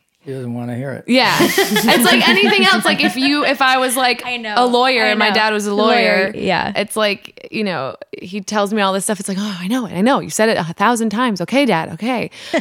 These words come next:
Speaker 2: But then, you know,
Speaker 3: <laughs>
Speaker 2: part of me just, like, has to realize he has, like, a lot to offer me. And I have to just be like, stop being like, "Oh, he's your dad. Like, so annoying," and just be like, "Wait, he's, like, a teacher. Like, he actually has a lot of knowledge that I can benefit from."
Speaker 1: Yeah, and what I've,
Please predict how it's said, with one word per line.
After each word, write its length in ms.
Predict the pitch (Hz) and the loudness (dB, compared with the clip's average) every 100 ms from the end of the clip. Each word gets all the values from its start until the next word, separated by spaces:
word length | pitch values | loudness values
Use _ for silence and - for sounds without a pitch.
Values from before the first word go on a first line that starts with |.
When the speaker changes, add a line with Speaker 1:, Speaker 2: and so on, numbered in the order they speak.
| - | -2
Speaker 2:
But 200 | 285 254 | 0 2
then, 260 | 269 269 254 | 2 2 2
you 60 | 247 | 2
know, 400 | 233 220 214 - - | 2 2 0 -4 -10
Speaker 3:
<laughs> 120 | _ - | _ -2
Speaker 2:
part 200 | 226 233 | 2 2
of 60 | |
me 160 | 220 220 | 2 0
just, 220 | 208 202 | -2 -2
like, 220 | 208 185 | -2 -2
has 240 | 185 202 - | -4 -4 -2
to 80 | 202 | 0
realize 400 | 208 208 196 175 | 2 2 0 -2
he 80 | 196 | -2
has, 280 | 185 185 | -2 -2
like, 160 | 180 170 | -2 -2
a 40 | 175 | -4
lot 480 | 170 160 151 - _ _ _ _ | -2 0 0 -2 _ _ _ _
to 120 | - - | -12 -2
offer 340 | 190 190 160 | 0 0 -4
me. 280 | 135 - - - - - | -8 -8 -10 -14 -20 -10
And 120 | - | -2
I 40 | 180 | 0
have 220 | 175 175 | 0 -2
to 100 | 190 | -4
just 300 | 180 170 - | -4 -4 -4
be 100 | 175 | -6
like, 400 | 160 156 - - _ _ _ - | -4 -6 -6 -14 _ _ _ -10
stop 220 | - 190 | -4 -4
being 140 | 185 175 | -2 -4
like, 220 | 170 - | -6 -6
"Oh, 140 | 185 - | -8 -6
he's 180 | 190 - | -8 -8
your 80 | 165 | -6
dad. 400 | 185 180 165 165 | -2 0 -2 -6
Like, 380 | 170 180 _ _ _ _ _ | -14 -16 _ _ _ _ _
so 180 | - 175 | -8 -2
annoying," 480 | 170 196 180 160 170 | 2 2 2 0 -2
and 100 | 170 | -6
just 120 | - | -4
be 60 | 185 | -4
like, 140 | 170 | -2
"Wait, 140 | 196 165 | 0 -2
he's, 180 | 180 | -4
like, 160 | 170 160 | -6 -6
a 20 | |
teacher. 360 | - 233 - 156 | -4 -4 -2 -4
Like, 140 | 170 | -4
he 100 | 175 170 | -2 -2
actually 500 | 170 - 170 170 - | -2 -4 -4 -4 -10
has 300 | - 180 170 | -10 -6 -6
a 40 | 165 | 0
lot 180 | 170 160 | 0 0
of 100 | 165 | 0
knowledge 360 | 165 165 165 | 0 0 -2
that 60 | - | -6
I 60 | 160 | -6
can 140 | 156 | -2
benefit 380 | 170 165 - - | -2 -2 -4 -6
from." 380 | - 101 - - | -6 -4 -6 -6
Speaker 1:
Yeah, 160 | 196 185 | -6 -4
and 100 | 226 | -2
what 120 | 202 220 | 0 2
I've, 160 | 220 | 2